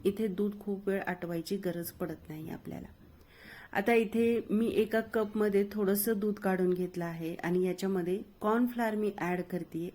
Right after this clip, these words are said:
एक चम्मच आणि सोबतच ॲड करतेय इथे मिल्क पावडर. तर हे मेजरमेंटचे जे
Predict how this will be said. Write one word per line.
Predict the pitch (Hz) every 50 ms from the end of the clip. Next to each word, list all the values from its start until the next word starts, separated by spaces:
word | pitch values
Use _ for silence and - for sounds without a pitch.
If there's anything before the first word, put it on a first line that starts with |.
| -
एक | - 170 165 - -
चम्मच | - 160 139 151 156 156 151 - - - - - - - - - - - -
आणि | - 196 208 220
सोबतच | 202 - 233 196 185 190 190 190 - 208 202 202 - -
ॲड | 175 185 185 185
करतेय | 185 - 196 180 170 - - 180 175 180 175 180 180 175
इथे | 180 - - 170 175 185 214 220 - - -
मिल्क | 190 196 196 185 180 185 -
पावडर. | - 160 156 156 156 160 160 - - - - - - - - - - - - - -
तर | 240 254 269
हे | 262 285 285
मेजरमेंटचे | 269 254 247 240 208 - 277 285 285 294 285 277 269 - - 269
जे | 240 254